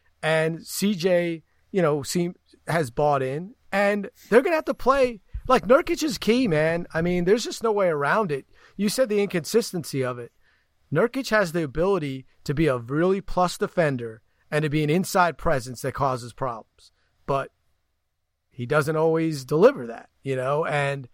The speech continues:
I do think that the Blazers, as constructed right now, if Yusuf Nurkic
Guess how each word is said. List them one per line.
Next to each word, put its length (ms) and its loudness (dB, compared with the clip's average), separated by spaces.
I 160 2
do 280 -2
think 380 -2
that 280 -4
the 100 -6
Blazers, 600 0
as 240 2
constructed 600 -4
right 360 -2
now, 500 -4
if 160 -8
Yusuf 400 0
Nurkic 540 0